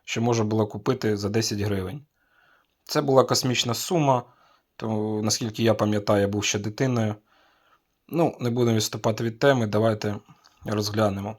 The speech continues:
На десять гривень в тисяча дев'ятсот дев'яносто шостому році можна було купити тридцять одну булку, буханку батона, два з половиною кіло м'яса свинини,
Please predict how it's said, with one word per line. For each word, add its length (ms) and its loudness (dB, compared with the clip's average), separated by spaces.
На 60 -2
десять 260 2
гривень 440 4
в 80 -14
тисяча 260 -2
дев'ятсот 320 -2
дев'яносто 300 -2
шостому 380 -2
році 300 -2
можна 280 -2
було 240 -2
купити 500 -6
тридцять 400 2
одну 420 0
булку, 540 -2
буханку 600 -2
батона, 500 -2
два 180 6
з 60 2
половиною 400 2
кіло 520 4
м'яса 420 4
свинини, 600 0